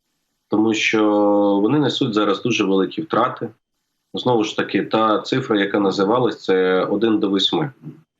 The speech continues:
Так, про те, що казав головнокомандувач Збройних сил України. Це великі втрати, ще, звичайно, велика, а, ну, по, по техніці, е, десь один до десяти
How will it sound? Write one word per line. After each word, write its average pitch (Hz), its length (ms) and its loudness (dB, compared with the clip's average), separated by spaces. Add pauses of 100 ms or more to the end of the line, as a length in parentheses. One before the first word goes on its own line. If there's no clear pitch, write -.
(400)
Так, 120 180 0
про 98 120 -4
те, 95 140 -2
що - 180 -2
казав 92 320 -2
головнокомандувач 92 880 0
Збройних 87 340 0
сил 87 220 0
України. 87 460 -2
Це 220 300 -6 (460)
великі 156 340 0
втрати, 104 460 -2
ще, - 260 0
звичайно, 120 500 0
велика, 98 560 0 (440)
а, 95 460 2
ну, 113 280 0
по, 127 100 -2 (380)
по 120 80 0
техніці, 113 840 0 (340)
е, 104 280 2
десь 139 280 -2
один 110 240 0
до 104 80 0
десяти 95 640 -2